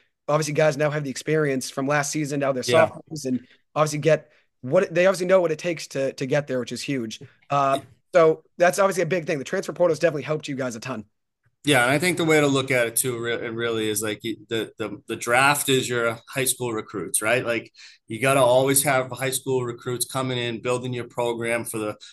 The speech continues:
Speaker 2: for the now and the future. And you mentioned Kamal Donato and Cabral, two freshmen All-American
Speaker 1: Yeah.
Speaker 2: last year. Like, there you go. So your freshmen come in on a team like last year, and they have huge impacts right away. And then you had Tyler McGregor, uh,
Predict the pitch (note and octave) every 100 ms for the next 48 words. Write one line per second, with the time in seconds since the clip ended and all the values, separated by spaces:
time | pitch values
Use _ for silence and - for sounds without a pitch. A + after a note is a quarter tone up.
0 | _ - A#2+ A#2 A#2+ A#2+ B2 A#2+ A#2 -
1 | A#2+ A#2 G#2+ G2 G#2 B2+ A#2+ G#2+ A2+ A2+
2 | A2+ B2 A#2 B2+ B2+ B2 B2+ A#2+ A#2 B2
3 | A2+ A#2+ A2+ G#2+ C3+ B2+ B2 A#2 A#2+ A#2+
4 | A#2 A2+ A2+ A2+ A2+ G#2 G2 G#2 - G#2+
5 | A2+ A2+ - - - _ B2 C#3 B2+ A2+
6 | A2 A#2+ A#2 - C3+ B2+ C#3 C3+ C3+ C3
7 | C3+ D3+ E3+ _ _ - A#2+ A#2 D3 C#3+
8 | C#3 B2+ C3 C3+ C#3 - C#3+ B2+ A#2+ A#2+
9 | - - F#3 F3 C#3 D3+ C3 C3+ A2+ A#2
10 | B2 A#2 A#2 G#2 F#2+ _ _ _ A2+ B2
11 | C3+ C#3 C3+ B2+ B2+ C3 D3 C#3 C3+ B2+
12 | C3+ C#3 C3+ A2 - A#2 A2 A2